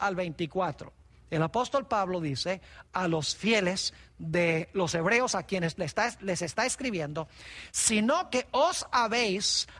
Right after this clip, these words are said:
acercado al monte de Sión, a la ciudad del Dios vivo". No han llegado allá todavía, pero se han acercado, dice, "a la ciudad del Dios vivo,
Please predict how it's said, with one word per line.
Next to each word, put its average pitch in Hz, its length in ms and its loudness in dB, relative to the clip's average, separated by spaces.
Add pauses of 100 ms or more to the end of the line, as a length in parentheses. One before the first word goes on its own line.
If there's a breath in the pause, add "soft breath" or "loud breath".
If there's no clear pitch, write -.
acercado 254 920 2
al 214 200 2
monte 277 720 -2
de 185 220 -4
Sión, 208 420 -2 (1300 loud breath)
a 285 100 6
la 302 140 4
ciudad 294 360 0 (140)
del 240 260 0
Dios 185 380 2
vivo". 160 340 -2 (360)
No 156 100 -4
han 233 80 0
llegado 277 340 2
allá 247 240 0
todavía, 196 540 -2 (400)
pero 170 320 0
se - 140 0
han 208 120 0
acercado, 220 640 0 (160)
dice, 175 420 -4 (440 loud breath)
"a 254 120 4
la 262 120 4
ciudad 269 420 2
del 233 280 0
Dios 175 300 2
vivo, 143 380 -2